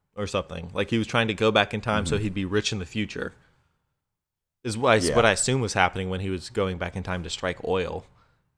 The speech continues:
Speaker 1: It's like, 'cause if you have an oil
Speaker 2: <laughs>
Speaker 1: money in the eighteen hundreds, then invest it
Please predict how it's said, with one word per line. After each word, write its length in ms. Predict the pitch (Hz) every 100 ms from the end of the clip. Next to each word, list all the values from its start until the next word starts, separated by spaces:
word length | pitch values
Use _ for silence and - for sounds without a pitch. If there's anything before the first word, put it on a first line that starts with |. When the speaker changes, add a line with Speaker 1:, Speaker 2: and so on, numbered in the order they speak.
| -
Speaker 1:
It's 120 | -
like, 100 | 104
'cause 140 | 117 104
if 100 | 120
you 60 |
have 100 | 113
an 80 | 113 -
oil 400 | 123 131 120 110
Speaker 2:
<laughs> 60 |
Speaker 1:
money 260 | 110 110 107
in 100 | 95
the 140 | 98 107
eighteen 280 | - 110
hundreds, 420 | 90 104 98 92 -
then 140 | 98
invest 580 | 92 85 107 90 - 107
it 260 | 85 -